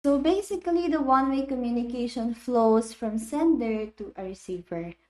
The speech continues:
but nothing goes back in return. The sender can use one-way communication to inform, entertain, persuade, or command the audience.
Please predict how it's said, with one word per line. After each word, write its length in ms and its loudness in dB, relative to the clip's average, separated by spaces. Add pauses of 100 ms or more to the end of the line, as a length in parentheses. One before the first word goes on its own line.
but 320 0
nothing 420 2
goes 300 0
back 420 -6
in 160 -10
return. 640 -4 (460)
The 120 -4
sender 460 0
can 260 2
use 300 0
one-way 580 2
communication 1120 -2
to 80 -4
inform, 1120 0
entertain, 1080 -2
persuade, 800 -2
or 140 -4
command 680 4
the 100 -8
audience. 880 -10